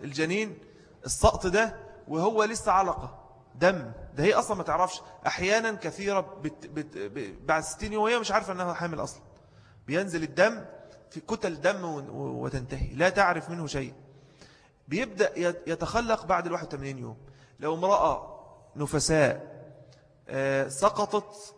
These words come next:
عند تسعين يوم، يبقى دي نفساء ولا لا؟ نفساء. يبقى كل الدم اللي هينزل عليها ده نفاس، تاخد حكم النفساء. نفساء لا تصلي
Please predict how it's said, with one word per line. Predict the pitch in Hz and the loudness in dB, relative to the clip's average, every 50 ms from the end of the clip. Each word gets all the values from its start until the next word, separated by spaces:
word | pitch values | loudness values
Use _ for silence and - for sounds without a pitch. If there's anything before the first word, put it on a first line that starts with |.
| - _ - | -20 _ -8
عند | 139 175 180 175 165 | -6 -4 -4 -4 -6
تسعين | 165 - - - 160 185 196 180 | -6 -8 -8 -6 -6 -4 -4 -4
يوم، | 165 151 135 117 113 113 - - - - - - - - - - - - - - - _ - - - - _ _ _ _ 123 | -4 -4 -4 -6 -8 -10 -14 -16 -18 -18 -18 -18 -18 -16 -16 -16 -16 -16 -18 -20 -20 _ -20 -20 -20 -20 _ _ _ _ -6
يبقى | 131 117 123 143 | -2 -2 0 0
دي | 170 196 | 0 -2
نفساء | 190 175 156 156 151 180 202 - - | -4 -4 -6 -6 -2 -2 -2 0 0
ولا | 147 139 | -2 -4
لا؟ | 135 143 139 - - - - - - - - - - _ _ - | -4 -4 -4 -6 -10 -16 -20 -20 -20 -20 -20 -20 -20 _ _ -8
نفساء. | 147 135 139 127 - 127 110 - 131 | -6 -6 -4 -4 -4 -4 -6 -6 -8
يبقى | 135 127 - - | -12 -10 -10 -10
كل | - 214 208 185 | -8 -8 -6 -6
الدم | 175 151 202 190 190 | -6 -6 -6 -6 -4
اللي | 185 165 165 | -6 -6 -6
هينزل | - 190 190 165 160 | -6 -6 -6 -4 -4
عليها | 147 151 160 180 190 190 202 202 - - - - - - - - - _ - | -2 -2 -2 -2 -2 -4 -6 -8 -10 -18 -20 -20 -20 -20 -20 -20 -20 _ -4
ده | 120 160 165 | 0 0 0
نفاس، | 160 151 - 143 123 113 - - | 0 -2 -2 -4 -4 -4 -6 -2
تاخد | - 175 - 160 - | -2 -2 -2 -4 -8
حكم | - 180 160 160 | -10 -10 -8 -8
النفساء. | 151 139 135 123 131 - - 117 107 - - - - - - - - - - | -8 -6 -6 -6 -4 -4 -4 -4 -4 -6 -8 -16 -20 -20 -20 -20 -20 -12 -12
نفساء | 143 135 151 139 - 165 147 - - | -8 -8 -6 -4 -2 -2 -2 -2 -2
لا | 147 156 156 156 147 | -2 0 2 0 0
تصلي | 147 143 - 165 165 165 190 196 196 | -2 -4 -2 0 0 0 0 -4 -8